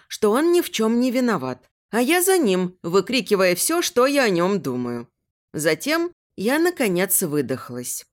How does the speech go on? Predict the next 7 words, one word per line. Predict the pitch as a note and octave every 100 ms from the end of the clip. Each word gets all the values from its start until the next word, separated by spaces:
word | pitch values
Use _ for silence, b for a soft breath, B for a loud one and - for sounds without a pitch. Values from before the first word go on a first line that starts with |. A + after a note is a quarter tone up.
| _ _ _
А | C4+ D4+
может, | F#4 F4 F4 F4
мне | D4 C4 C4
просто | C4 D#4+ D4 C#4
надоела | B3+ A3 A#3 A3+ E4 A3
эта | C#3 -
беготня, | C3 C#3 C#3+ C#3 C3+ B2+ A2+